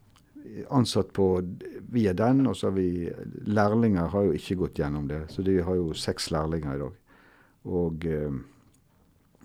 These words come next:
eh, de, de er jo kommet rett fra skolen. Og, og der er jo, er jo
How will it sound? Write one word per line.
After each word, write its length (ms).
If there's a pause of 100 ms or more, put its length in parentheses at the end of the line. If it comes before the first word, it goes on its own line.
(160)
eh, 200
de, 240
de 220
er 80
jo 140
kommet 360
rett 200
fra 120
skolen. 440 (1120)
Og, 520 (680)
og 180
der 240
er 140
jo, 200 (140)
er 160
jo 120